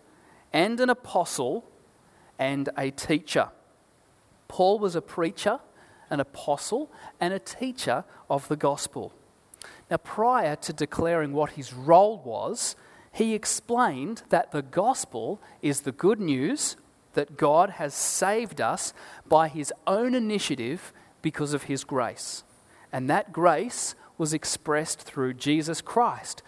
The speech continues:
who overcame death and brought life. And this is the message that Paul is urging young Timothy, who he's writing to in this letter,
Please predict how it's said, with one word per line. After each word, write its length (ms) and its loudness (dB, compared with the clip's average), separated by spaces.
who 200 -6
overcame 640 0
death 440 -2
and 200 -2
brought 320 -4
life. 580 -6
And 120 2
this 380 0
is 380 0
the 160 2
message 760 -2
that 300 2
Paul 680 2
is 200 -2
urging 500 0
young 300 0
Timothy, 560 -2
who 120 0
he's 160 -2
writing 380 0
to 240 0
in 80 -2
this 240 -4
letter, 320 -2